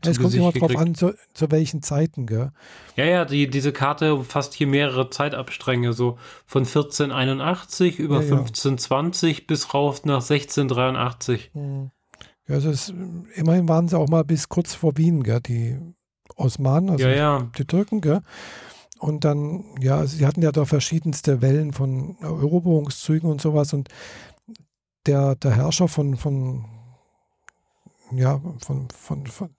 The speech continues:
Speaker 2: des Osmanischen Reiches war ja auch Kalif, gell? Also
Speaker 1: Mhm.
Speaker 2: sprich auch Nachfolger des, äh, Propheten Mohammed sozusagen.
Speaker 1: Ja.
Speaker 2: Soweit ich das
Speaker 1: Naja,
Speaker 2: in
Speaker 1: jedenfalls,
Speaker 2: Erinnerung habe.
Speaker 1: äh, Persisch. Essen, toll.
Speaker 2: Hm,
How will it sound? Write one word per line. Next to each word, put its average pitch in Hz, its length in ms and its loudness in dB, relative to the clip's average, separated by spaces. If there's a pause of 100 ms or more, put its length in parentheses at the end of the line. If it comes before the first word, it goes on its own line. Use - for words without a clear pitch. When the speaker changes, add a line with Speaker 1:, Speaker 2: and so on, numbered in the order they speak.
(140)
Speaker 2:
des 123 180 0
Osmanischen 143 500 -2
Reiches 147 460 0
war 147 140 2
ja 147 80 2
auch 147 180 0
Kalif, 160 540 0
gell? - 220 -4 (520)
Also 147 200 2
Speaker 1:
Mhm. 135 40 2
Speaker 2:
sprich 156 340 0
auch 156 280 2 (340)
Nachfolger 147 680 2
des, 139 340 -2
äh, 139 140 -4
Propheten 147 520 -2
Mohammed 143 400 2
sozusagen. 107 720 -6 (1800)
Speaker 1:
Ja. 120 440 -2 (1160)
Speaker 2:
Soweit 120 340 -4
ich 117 60 -8
das 151 100 0
Speaker 1:
Naja, 151 200 4
Speaker 2:
in 117 80 2
Speaker 1:
jedenfalls, 117 560 2
Speaker 2:
Erinnerung 117 180 -2
habe. 107 480 -6
Speaker 1:
äh, - 340 -18
Persisch. 98 500 -6 (120)
Essen, 120 480 -2 (100)
toll. 98 420 -2
Speaker 2:
Hm, 160 200 -6